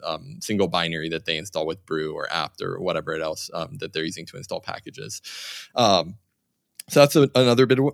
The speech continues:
big one. Um, I think another really cool feature is that right now it's possible to, like, update a workflow that's already running and send, like, an event, um, for lack of a better way of putting it. Um, and it's also possible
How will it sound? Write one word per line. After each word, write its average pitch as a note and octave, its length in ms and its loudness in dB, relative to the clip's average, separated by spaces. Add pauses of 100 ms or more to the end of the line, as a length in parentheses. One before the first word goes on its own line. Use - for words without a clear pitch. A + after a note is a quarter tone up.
big C#3 160 6
one. C#3+ 280 6
Um, G#2 240 2
I A#2 100 2
think A#2+ 180 2
another A2+ 260 4
really A2+ 180 4
cool A#2 160 0
feature A2+ 360 0
is G2+ 160 2
that F#2 200 2
right A#2 220 2
now A#2 140 4
it's G2+ 100 0
possible G2+ 440 0
to, F#2+ 220 0
like, F2+ 260 -2
update G2 340 4
a G2+ 60 6
workflow G2 360 2
that's F2+ 180 -2
already F2+ 220 -2
running F2+ 340 -2
and F2+ 140 -8
send, F2+ 220 -4
like, F2 160 -2
an E2+ 80 -4
event, E2+ 460 -4
um, F#2 100 -10
for F2 100 -8
lack E2+ 220 -6
of F2+ 100 -8
a F2 60 -10
better E2+ 180 -4
way E2+ 140 -2
of E2+ 80 -12
putting F2+ 220 -4
it. G2+ 200 -4
Um, D#2+ 220 -8
and F#2 80 -4
it's F2+ 120 -4
also F#2+ 220 -2
possible F2+ 540 -4